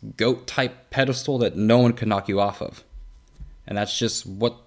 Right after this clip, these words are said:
the rules are being a Lakers fan. It is, how would you say it? It's a gift and a curse because, like, we are,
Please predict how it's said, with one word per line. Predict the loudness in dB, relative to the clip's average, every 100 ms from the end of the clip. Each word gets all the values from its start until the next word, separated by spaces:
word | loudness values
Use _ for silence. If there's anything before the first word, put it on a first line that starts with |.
| _ -8
the | -2
rules | 2 2 4
are | 4 4 4 0 0
being | 2 2 0
a | 2
Lakers | 2 0 -4 -6
fan. | -10 -10 -14 _ _ _ _ _ _ _ _ _ _ -6
It | -4 2
is, | 4 4 2 -6 -8 -10 -16 _ _ _ _ _ _
how | -4
would | -4
you | -4
say | -6 -4 -4
it? | -6 -12 _ _ _ _ _ -16
It's | -6 -4
a |
gift | 2 2 2 2
and | 0
a |
curse | 2 0 0 -2
because, | -4 0 0 -2 -8 -14 _ _ _ _ -20 _ _ -20 -20 -20 _ _ _ -16 -16 -16 -20 _ _ _ _ _ _ _ -12 -10
like, | -8 -10 -10
we | -2 2
are, | 6 6